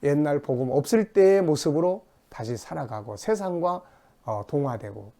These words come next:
가나안 땅과 같은 인본주의 세계 속에 동화되어 산다면 우리도 이런 니느웨와 같은, 어, 결과, 며-, 망하는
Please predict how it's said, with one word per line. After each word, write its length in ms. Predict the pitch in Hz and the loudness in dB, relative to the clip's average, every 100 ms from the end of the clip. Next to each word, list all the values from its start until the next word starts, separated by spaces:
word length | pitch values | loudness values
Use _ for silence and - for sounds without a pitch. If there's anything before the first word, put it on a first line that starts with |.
| _ _ _ - | _ _ _ -10
가나안 340 | 165 165 170 | -2 2 2
땅과 280 | 160 160 151 | 2 2 4
같은 380 | 139 135 143 143 | 2 0 -4 -2
인본주의 420 | 151 147 147 127 | 0 2 2 0
세계 300 | 113 135 120 | -4 -4 -4
속에 340 | 117 107 120 | -8 -8 -8
동화되어 440 | 117 131 120 110 104 | -6 -8 -8 -8 -12
산다면 680 | - 120 104 107 180 247 - _ _ _ _ _ _ _ _ - | -12 -12 -8 -4 -4 -4 -8 _ _ _ _ _ _ _ _ -8
우리도 500 | 131 131 117 247 - _ _ _ _ _ _ _ | -2 0 2 0 0 _ _ _ _ _ _ _
이런 360 | 131 120 113 123 | -6 -4 -6 -8
니느웨와 400 | 117 120 117 107 | -6 -4 -4 -6
같은, 460 | 101 - - 185 240 - _ _ _ _ _ - | -10 -14 -4 -2 -2 -6 _ _ _ _ _ -16
어, 200 | 98 98 | -14 -12
결과, 420 | - 123 107 104 127 | -8 -8 -8 -14 -6
며-, 240 | 131 135 | -2 -2
망하는 680 | 131 123 156 202 240 262 | -2 -2 2 4 4 4